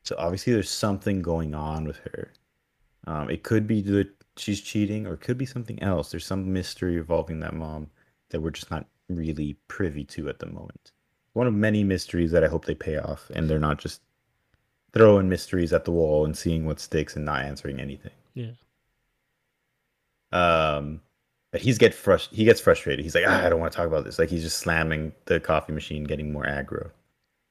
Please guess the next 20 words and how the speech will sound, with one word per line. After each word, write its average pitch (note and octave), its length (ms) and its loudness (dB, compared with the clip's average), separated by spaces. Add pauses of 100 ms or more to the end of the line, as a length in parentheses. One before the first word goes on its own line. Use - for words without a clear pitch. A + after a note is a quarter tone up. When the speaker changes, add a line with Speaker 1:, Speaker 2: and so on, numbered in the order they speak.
Speaker 2:
<laughs> B2 60 -8 (460)
And - 120 2
when, D#3+ 140 4
Speaker 1:
And D#2 340 0
Speaker 2:
and C#3+ 120 4
when C#3+ 120 6
she's C#3 280 2
like, B2+ 280 0 (1160)
"Auntie C3+ 300 0
Bree C3 360 4
reacts A2+ 360 -2
to A#2+ 180 2
it," G#2+ 240 -2 (120)
and A#2 160 -2
he's A#2 120 0
like, G#2 120 -4
"What?" C#3 400 -4 (260)
<laughs> F3+ 160 8
Like, C3+ 460 2
Speaker 1:
Yeah. - 60 -14